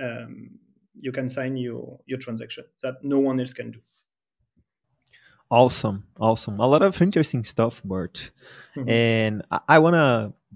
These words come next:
Speaker 2: get a follow, follow-up question because, uh, on Bravos website, you guys have an interesting phrase. And I, and I'm gonna say it, quote,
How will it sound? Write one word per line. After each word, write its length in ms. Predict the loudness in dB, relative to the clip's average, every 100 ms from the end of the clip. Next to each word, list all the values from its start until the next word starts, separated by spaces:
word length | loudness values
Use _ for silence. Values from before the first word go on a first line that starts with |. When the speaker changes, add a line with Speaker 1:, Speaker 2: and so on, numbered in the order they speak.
| -20 _
Speaker 2:
get 160 | 2 2
a 40 |
follow, 440 | 2 2 4 2 0
follow-up 320 | 0 -2 2
question 480 | 6 6 6 -6 -6
because, 720 | -4 0 0 0 -2 -4 -4 0
uh, 520 | 2 4 2 0 -2 -6 _ _ _ -20 _
on 140 | 0 4
Bravos 600 | 10 10 8 2 0 2
website, 680 | 0 2 2 2 2 -6 -10 _
you 140 | -8 -2
guys 180 | 0
have 180 | 2 0
an 100 | 0
interesting 520 | -2 0 -2 -2 -10
phrase. 560 | -8 -8 -6 -4 -6 -6 -18 -20 -20 -20 -14 0
And 100 | 4
I, 60 | 4
and 120 | 4
I'm 100 | 4
gonna 240 | 6 4
say 280 | 2 0 -2
it, 260 | -4 -12 -8
quote, 420 | 0 0 0 -12